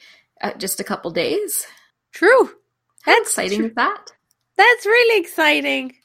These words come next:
Speaker 2: I'm so
Speaker 1: Yay.
Speaker 2: excited. I was already driving around today. I was thinking, "What all the other stuff can I show you?" But then we already have quite a tight schedule.
Speaker 1: I'm so excited.
Speaker 2: Chocolate and food and stuff.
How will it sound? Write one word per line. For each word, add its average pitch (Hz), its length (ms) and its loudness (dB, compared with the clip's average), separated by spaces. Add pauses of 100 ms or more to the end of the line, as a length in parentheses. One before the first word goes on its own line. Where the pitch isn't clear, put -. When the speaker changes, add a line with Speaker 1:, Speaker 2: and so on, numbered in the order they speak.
Speaker 2:
I'm 240 200 -2
so 214 160 -6
Speaker 1:
Yay. 208 80 -2
Speaker 2:
excited. 196 600 -4 (420)
I 214 140 2
was 277 120 2
already 262 360 2
driving 226 360 2
around 196 340 -2
today. 240 220 -4
I 233 60 -2
was 226 160 -2
thinking, 208 360 -6
"What 302 240 -2 (200)
all 240 140 -2
the 285 220 -2
other 269 200 -2
stuff - 320 -4
can 226 180 -6
I 208 80 0
show 226 360 -2
you?" 269 140 0
But 214 160 -2
then 220 200 -4
we 233 100 0
already 247 360 2
have 233 320 0
quite 240 280 4
a 254 60 2
tight 233 320 -2
schedule. 240 760 -2 (220)
Speaker 1:
I'm 190 200 -6
so 185 300 -2
excited. 202 880 -2 (180)
Speaker 2:
Chocolate 233 460 -2
and 226 180 -2
food 233 380 -4
and 262 260 -4 (180)
stuff. - 680 -2